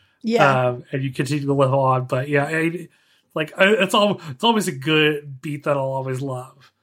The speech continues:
Speaker 2: And John admitting that he, he didn't bring it in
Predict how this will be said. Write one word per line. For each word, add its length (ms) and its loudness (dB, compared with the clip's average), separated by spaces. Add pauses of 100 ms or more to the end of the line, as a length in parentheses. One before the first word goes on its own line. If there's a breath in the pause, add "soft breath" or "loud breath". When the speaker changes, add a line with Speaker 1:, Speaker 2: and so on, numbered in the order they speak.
(560)
Speaker 2:
And 160 2
John 280 6
admitting 360 -4
that 200 -2
he, 240 -4
he 180 -2
didn't 460 4 (180)
bring 240 0
it 80 -2 (720)
in 460 -6